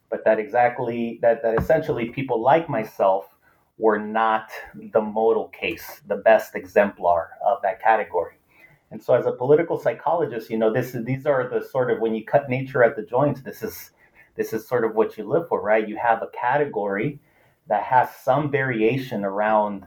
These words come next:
the average or central tendency. And we know that insofar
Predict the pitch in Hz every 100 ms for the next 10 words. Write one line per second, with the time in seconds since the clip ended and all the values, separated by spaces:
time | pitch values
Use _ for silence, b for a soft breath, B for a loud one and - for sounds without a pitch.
0 | _ 104 107 104 127 123 101 90 - -
1 | 104 - 127 117 - - 123 147 131 -
2 | - 85 - _ b b b b - 110
3 | 113 110 110 117 160 139 127 131 143 117
4 | - 135 160 143 123